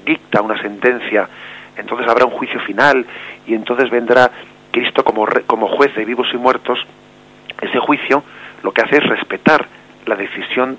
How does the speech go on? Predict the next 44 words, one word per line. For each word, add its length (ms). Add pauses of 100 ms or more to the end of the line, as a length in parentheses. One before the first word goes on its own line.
(400)
de 140
la 60
libertad 440
del 120
hombre 300 (380)
de 80
abrirse 340
a 40
la 100
gracia 300
o 60
cerrarse 460
a 120
ella. 240 (1120)
Y, 280
y 120
es 100
verdad 260
que 160
hay 220
imágenes 560 (480)
de 220
la 100
Escritura 600
en 120
las 180
que, 220 (240)
en 120
las 140
que 140
se 140
habla 160
directamente 840
de, 260 (540)
de 480 (260)
Cristo 460
que, 240 (320)
que 80
juzga 420
a 40
la, 80
a 140
la 60
humanidad, 460